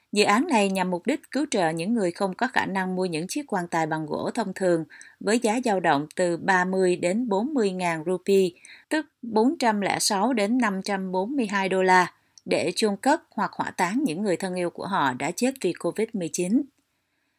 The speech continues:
Những chiếc quan tài bằng giấy có giá khoảng năm ngàn rupee đã giúp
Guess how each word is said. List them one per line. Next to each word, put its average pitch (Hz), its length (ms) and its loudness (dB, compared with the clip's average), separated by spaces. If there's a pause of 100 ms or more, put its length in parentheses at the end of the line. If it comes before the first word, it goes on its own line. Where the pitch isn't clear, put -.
Những 226 160 2
chiếc 339 240 2
quan 247 140 4
tài 196 240 4
bằng 180 220 0
giấy 196 300 6
có 269 140 0
giá 214 300 2
khoảng 151 280 2
năm 185 220 -4
ngàn 165 280 -4
rupee 185 420 2 (300)
đã 170 120 0
giúp 226 180 0